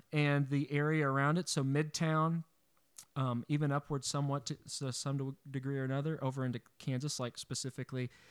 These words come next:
K C K, uh, Kansas City, Kansas, for those who are not from here. And, uh, the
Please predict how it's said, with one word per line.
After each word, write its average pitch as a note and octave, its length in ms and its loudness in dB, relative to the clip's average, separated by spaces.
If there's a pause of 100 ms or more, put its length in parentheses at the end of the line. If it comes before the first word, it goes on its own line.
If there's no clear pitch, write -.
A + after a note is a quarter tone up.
(320)
K E3 160 4
C D#3 160 2
K, D#3+ 480 2
uh, A#2+ 160 2
Kansas C3+ 340 -2
City, C3+ 160 0
Kansas, B2+ 400 -2
for - 140 -6
those A#2+ 180 -2
who B2 100 -4
are A2+ 80 -2
not A2+ 360 -2
from A#2 300 -8
here. B2+ 300 -4 (680)
And, C3+ 520 -2 (120)
uh, A#2+ 300 -6 (100)
the C#3+ 160 -6